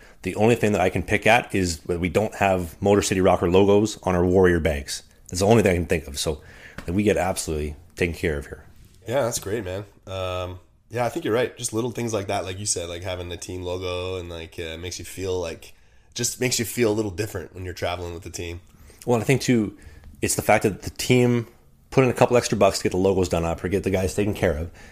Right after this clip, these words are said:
Speaker 1: and you know they care about me. Like, like, I'm not just another asset. In, in all reality, we are assets. That's
Speaker 2: Yeah, you're meat on the hook, bro.
Speaker 1: It's, <laughs> it's the business of pro hockey, and you know it, I know it, it's how it is.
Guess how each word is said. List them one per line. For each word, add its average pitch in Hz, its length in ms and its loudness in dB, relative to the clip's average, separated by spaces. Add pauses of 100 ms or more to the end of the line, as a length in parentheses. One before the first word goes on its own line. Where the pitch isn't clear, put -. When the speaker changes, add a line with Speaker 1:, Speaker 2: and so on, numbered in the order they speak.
(140)
Speaker 1:
and 101 100 0
you 101 100 4
know 101 380 2 (260)
they 107 160 2
care 113 260 4
about 82 260 0
me. 71 240 -10
Like, 87 280 -2
like, 95 140 -2
I'm 101 140 0
not 113 180 2
just - 220 -2
another 110 260 2
asset. 92 460 2
In, 117 160 0
in 131 160 0
all 143 120 4
reality, 92 280 4
we 104 100 4
are 85 160 4
assets. 76 400 -4
That's - 300 -8 (440)
Speaker 2:
Yeah, 131 100 0
you're 127 140 2
meat 139 200 4
on 123 100 6
the 110 80 2
hook, 110 220 -4
bro. 90 240 -8
Speaker 1:
It's, - 300 0
<laughs> - 580 4
it's 127 160 4
the 131 100 4
business 139 380 6
of - 80 2
pro 120 100 6
hockey, 92 460 2
and 110 120 4
you 139 120 10
know 127 160 10
it, 123 100 4
I 113 140 6
know 110 160 4
it, 104 80 6
it's 98 100 0
how 98 160 6
it 90 80 2
is. 80 180 0